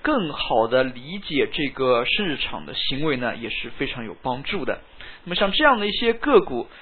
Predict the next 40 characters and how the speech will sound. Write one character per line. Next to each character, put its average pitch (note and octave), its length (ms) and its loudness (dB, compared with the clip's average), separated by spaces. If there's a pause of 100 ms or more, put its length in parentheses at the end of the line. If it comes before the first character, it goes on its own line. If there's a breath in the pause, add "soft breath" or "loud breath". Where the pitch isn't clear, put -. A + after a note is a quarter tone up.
(600 loud breath)
投 F#3 120 0
资 G#3 80 2
者 G3+ 100 8
朋 E3 160 0
友 D3+ 160 2
还 C#3 140 2
是 G#3+ 140 -2
可 F3+ 180 0
以 D3+ 120 4
多 F#3 260 2
去 E3+ 200 -2
花 G#3 260 6
一 G3 40 2
点 C3+ 180 -4
时 - 220 -2
间 D3+ 280 -2
去 C3+ 680 0
了 B2+ 260 6
解 B2+ 200 0
一 B2 40 -2
下 B2+ 180 0
它 C#3+ 140 -6
的 C#3 100 -6
一 C3+ 60 -2
个 - 260 0
来 C3 300 -2
龙 D3+ 300 0
去 - 260 -4
脉， F#3+ 260 6 (240 loud breath)
那 C#3+ 80 -8
么 C3 120 0
对 D#3+ 260 4
于 D#3+ 80 2
我 D3+ 120 2
们 B2 180 -4 (100)
增 G#3+ 180 2
强 D3 320 0
市 - 280 0
场 A2 360 -2
的 C3 220 4